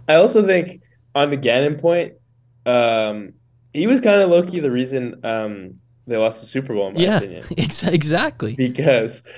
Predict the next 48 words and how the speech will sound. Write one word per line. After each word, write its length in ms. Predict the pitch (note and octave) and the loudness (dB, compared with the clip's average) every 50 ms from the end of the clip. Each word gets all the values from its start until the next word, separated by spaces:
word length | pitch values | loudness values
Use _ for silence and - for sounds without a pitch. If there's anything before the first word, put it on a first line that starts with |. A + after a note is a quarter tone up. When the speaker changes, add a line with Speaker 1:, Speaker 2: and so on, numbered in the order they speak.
| - - - - - | -18 -18 -12 -2 2
Speaker 1:
like, 260 | D3 C#3 C3+ B2+ B2 | 4 4 4 4 2
I 140 | B2+ C3 C3 | 2 2 2
mean, 240 | C3 B2 A#2 A2+ | 2 0 -2 -2
Jalen 300 | A2+ C3+ D#3+ F#3 F3 D3 | 0 0 2 2 2 2
Hurts 300 | D3 D#3 D#3 C#3+ C#3+ - | 2 0 0 0 -2 -10
played 240 | - - - B2 A#2 | -10 -4 -2 -2 -2
as 120 | A#2 A2 G#2+ | -2 -4 -6
good 160 | A#2+ A#2 A#2+ | -6 -6 -6
as 100 | A2+ A2+ | -6 -8
you 80 | A2+ | -8
can 140 | G#2+ A#2 G#2 | -10 -10 -8
play. 220 | - - A#2 A2+ G#2+ | -4 -2 0 2 2
That 140 | G#2+ G#2 | 2 2
offense 340 | G#2+ A2+ A#2+ - C3 A2 - | 0 0 -2 -4 -8 -12 -10
played 140 | - A#2 A2 | -8 -6 -6
as 120 | A2 G#2 | -6 -6
good 120 | G#2 A2+ G#2+ | -6 -8 -8
as 80 | G#2 | -8
you 80 | G#2+ G#2+ | -10 -12
can 120 | G#2+ G#2+ | -14 -14
play. 360 | G#2 - A#2+ A2 G#2 G2 - - | -10 -6 -2 0 0 0 -2 -4
And 100 | - A#2+ | -6 -6
then 220 | A#2+ A2+ A2 A2 A2 _ _ _ _ _ _ | -4 -4 -6 -6 -12 _ _ _ _ _ _
the 100 | - A#2 | -6 -6
two 300 | A2 - - C#3+ C#3+ D3 | -6 -4 0 0 2 0
p-, 100 | C#3+ C#3+ - - - | 0 -6 -16 -20 -14
plays 340 | - - C3+ C3 C3 B2 A2 | -4 0 2 2 4 2 0
where 80 | A#2 A2+ | -4 -6
they 120 | A2 A2+ | -6 -6
needed 300 | A2 A2 A2+ A2+ A2+ G#2+ | -6 -6 -8 -8 -8 -8
to 60 | A2 | -8
get 140 | A2+ A2 G#2 | -6 -6 -6
a 40 | G#2+ | -6
stop, 520 | G#2+ - - A#2 G#2+ G2+ F#2 - - - _ _ _ _ _ _ _ _ - - - - | -8 -6 -4 -2 -2 -2 -2 -4 -8 -12 _ _ _ _ _ _ _ _ -20 -20 -14 -10
um, 460 | - A#2 A2+ G#2+ G2+ F2 - C#2 - _ _ | -8 -6 -6 -6 -6 -8 -10 -14 -20 _ _
his 320 | - - A#2+ C3+ C3 B2 | -16 -12 -8 -8 -8 -6
coaching 480 | - - B2+ B2+ C#3 C#3 - C3 A2+ A2 | -4 2 4 4 4 4 0 -6 -8 -6
was, 220 | G#2+ G#2+ G#2 A2 | -8 -10 -8 -6
like, 160 | A2+ A2 A2 | -6 -6 -6
a 20 | A2 | -8
direct 440 | G#2+ A2 G#2+ G#2 A2 A2 A2 - - | -8 -6 -4 -2 -2 -2 -2 -4 -6
reason 340 | A2+ A2 A2 G#2 A2+ G#2+ G#2+ | -8 -6 -6 -6 -8 -8 -6
they 100 | G#2 G2+ | -6 -8
lost, 460 | F#2+ G#2 A2+ A#2 G2+ E2+ - - - | -6 -4 -4 -2 -4 -4 -8 -12 -14
was 140 | A#2 G#2+ G#2+ | -14 -14 -14
because 360 | G#2+ G#2 G#2 A#2 A2 G2+ G2+ | -14 -14 -10 -8 -8 -8 -8
of 120 | G#2 G2+ | -12 -12
the, 240 | G2+ G2+ F#2+ F#2+ - | -10 -10 -12 -12 -14